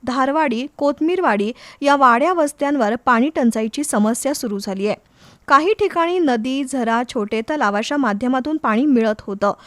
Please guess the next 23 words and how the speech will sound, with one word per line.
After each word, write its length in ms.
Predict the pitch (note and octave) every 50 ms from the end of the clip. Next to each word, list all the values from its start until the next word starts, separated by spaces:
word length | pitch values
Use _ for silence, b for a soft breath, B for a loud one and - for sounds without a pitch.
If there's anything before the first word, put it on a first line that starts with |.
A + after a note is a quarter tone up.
| B B B B -
पण 140 | D#4+ F4+ F#4 -
कडक 340 | - C#4 C4 D4+ F#4 G4+ -
उन्हामुळं 560 | F#4 D4 C#4 B3+ D4+ D4 D#4 E4 C#4+ G#3+ A3 C4 B B B B -
बहुसंख्य 600 | C#4 C#4+ C#4+ D#4 - F#4+ F4 F4 F4 - F#4+ G4
झरे 280 | D#4 D4 C4 A#3 A#3 B3+ -
आटले 300 | - G#3+ G#3 - G#3 F#3+
आहेत, 300 | G3 F#3+ G3+ G3+ G#3+ G#3 G#3 - B B B B -
तर 120 | - C#4 -
पठारी 460 | - - A#3 A3 - B3+ C4 E4 F#4+
भागात 400 | F4+ D#4+ C#4+ B3 A#3 B3+ C4 D4 - B3+
नदी 280 | A#3 A3+ A3 A3+ E4+
नाल्यांचं 500 | F4 F4+ C4 B3 B3 B3 B3 B3+ - B3+ B3 -
पात्र 300 | A#3 A3 A#3+ A#3+ - A#3+
आणि 180 | G#3+ A3 A#3+
पाझर 460 | C4 - - G#3+ G#3+ G#3 G#3 - D4 F4+
तलाव 300 | - D4 A3+ G#3+ A3 G3
कोरडे 360 | - - A3+ G#3 G#3 G#3 G3+
पडलेत. 360 | G3+ G#3 G3+ G3 G3+ G#3 G#3 - B B B B B B -
त्यामुळे 280 | - C#4 C4+ C4+ C4+ C#4
जिल्हा 280 | A#3 B3+ A3+ A#3 C4 E4
परिषदेनं 680 | F4 G4 E4+ E4 D#4+ - E4 D4 D4 D4+ D4+ D4 D4+ E4
मे 260 | D#4 C4 A#3+ B3+ C#4+
आणि 240 | - - B3 B3+